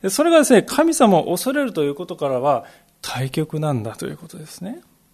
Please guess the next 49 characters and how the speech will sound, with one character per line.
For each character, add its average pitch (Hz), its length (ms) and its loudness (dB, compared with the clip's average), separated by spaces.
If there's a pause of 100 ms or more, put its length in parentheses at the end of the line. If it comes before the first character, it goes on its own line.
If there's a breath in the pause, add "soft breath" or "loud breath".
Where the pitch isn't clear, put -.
(1700 soft breath)
敬 285 240 4
虔 294 400 0
さ 165 200 -2
と 170 220 -6
い 147 100 2
う 135 40 -4
の 127 100 -2
は 120 60 -2
ど 190 140 0
う - 20 2
い 254 40 -2
う - 40 -8
こ 233 100 -16
と - 80 -16
か 131 140 -8
と 131 80 -12
い 120 40 -10
う - 40 -12
と、 127 160 -12
常 285 360 -4
に 160 380 0 (580 loud breath)
歩 247 380 -4
ん 330 80 -4
で 269 100 -4
お 214 120 -4
ら 202 180 -8
れ - 0 -
る 170 200 -10
神 254 360 -10
様 151 340 -6
の 127 180 -8 (260 loud breath)
す - 320 -6
ぐ 262 240 -4
後 240 480 -4
を 202 120 -4
歩 147 220 -2
ん 131 80 -6
で 117 160 -6
い 110 60 -8
く 120 160 -12
と 127 220 -4
い 117 80 -2
う 110 60 -6
こ 117 120 -10
と 113 100 -12
な 101 120 -18
ん 92 60 -20
で - 60 -20
す。 - 260 -20